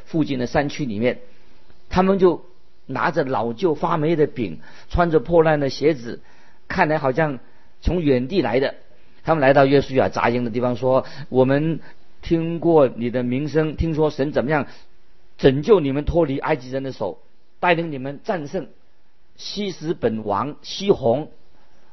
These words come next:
和巴珊王噩。我们想和你们立约，希望跟你们做朋友。”啊，这个记载在约书亚记第九章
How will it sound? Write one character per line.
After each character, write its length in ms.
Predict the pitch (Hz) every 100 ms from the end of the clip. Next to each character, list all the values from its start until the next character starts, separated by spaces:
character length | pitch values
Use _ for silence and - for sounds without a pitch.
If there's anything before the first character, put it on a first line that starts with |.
| - -
和 240 | 123 131
巴 220 | 165 151
珊 240 | 151 147 127
王 180 | 101
噩。 280 | - 190 123 - - - - -
我 100 | 135
们 240 | 160 170
想 300 | 156 107 110 - - - - -
和 200 | - 147
你 100 | 131
们 200 | 120 139
立 120 | 131
约， 320 | 123 127 - - - - - -
希 160 | - 202
望 160 | 180
跟 120 | 143 160
你 60 |
们 120 | 151
做 100 | 156
朋 180 | 147 151
友。” 260 | 147 101 - -
啊， 140 | 92
这 80 | 117
个 60 |
记 160 | 120 131
载 120 | 110
在 280 | 110 117 110 - - - - - -
约 160 | 135 135
书 140 | 131
亚 160 | 120 95
记 300 | - 117 101 - - - - -
第 200 | 143 117
九 260 | - 95
章 280 | 98 127 123